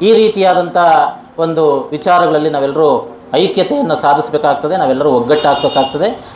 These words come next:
ನೋಡ್ರಿ, ಇಂಥ ಮಹಾನುಭಾವರ ಹೆಸರಿನಲ್ಲಿ ಇಂಥ ಸ್ಮರಣೆ ಮಾಡಬೇಕಾಗ್ತದೆ.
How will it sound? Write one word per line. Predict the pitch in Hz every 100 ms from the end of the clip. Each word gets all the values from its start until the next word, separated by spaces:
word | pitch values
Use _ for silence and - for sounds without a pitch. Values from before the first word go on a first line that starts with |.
| 160
ನೋಡ್ರಿ, | 165 160 165
ಇಂಥ | 160 175 165 156 147 - - - 151
ಮಹಾನುಭಾವರ | 185 185 165 160 160 143 - - - -
ಹೆಸರಿನಲ್ಲಿ | 170 226 214 190 190 139 107 - - 165
ಇಂಥ | 160 165
ಸ್ಮರಣೆ | 147 143 165 151
ಮಾಡಬೇಕಾಗ್ತದೆ. | 143 151 151 147 - 156